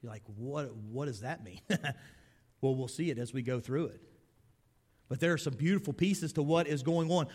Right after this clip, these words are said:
What happens? We see God work in hidden action, in unannounced movement, in covert operation, and in consistent timing.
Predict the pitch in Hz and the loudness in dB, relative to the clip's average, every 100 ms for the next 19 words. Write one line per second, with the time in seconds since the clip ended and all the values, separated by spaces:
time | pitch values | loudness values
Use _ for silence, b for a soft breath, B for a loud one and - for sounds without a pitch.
0 | B - 196 175 202 185 147 156 147 - | B 2 4 6 4 4 0 0 0 2
1 | 226 240 196 196 160 156 156 156 160 143 | 4 6 4 4 6 4 4 2 0 4
2 | 185 220 226 208 147 139 - 156 151 B | 6 6 4 0 0 0 0 -2 -4 B
3 | - 170 156 190 226 214 185 175 - 156 | 0 0 2 4 4 4 4 0 0 0
4 | 156 147 135 160 B B 165 156 - 220 | 4 4 2 -2 B B -2 0 4 6
5 | 185 208 202 170 175 170 160 170 160 147 | 6 2 2 0 0 2 4 2 2 -2
6 | 147 B - 175 175 190 185 185 180 170 | -2 B 0 0 2 2 2 2 0 0
7 | - - 220 - 170 160 - b b _ | -2 2 4 2 -4 -6 -8 b b _
8 | - 202 202 165 127 | 0 4 4 4 0